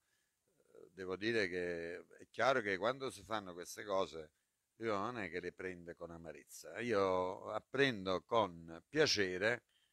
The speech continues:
che anche i parlamentari, perché i parlamentari fanno la domanda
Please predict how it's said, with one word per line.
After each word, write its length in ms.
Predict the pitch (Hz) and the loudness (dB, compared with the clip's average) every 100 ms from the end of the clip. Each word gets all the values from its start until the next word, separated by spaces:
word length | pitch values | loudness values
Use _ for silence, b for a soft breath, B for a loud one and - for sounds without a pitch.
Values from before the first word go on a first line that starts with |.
| _ | _
che 180 | - 123 | -2 2
anche 260 | 147 160 127 | 2 2 0
i 40 | |
parlamentari, 680 | 110 104 98 95 101 87 73 | 0 2 0 0 2 2 0
perché 160 | - | -6
i 40 | 110 | -2
parlamentari 540 | 135 127 107 90 76 | 0 0 -2 -4 -8
fanno 280 | 90 87 85 | -8 -6 -2
la 160 | 85 | 0
domanda 680 | 87 90 104 87 73 78 | 2 2 0 -2 -6 -8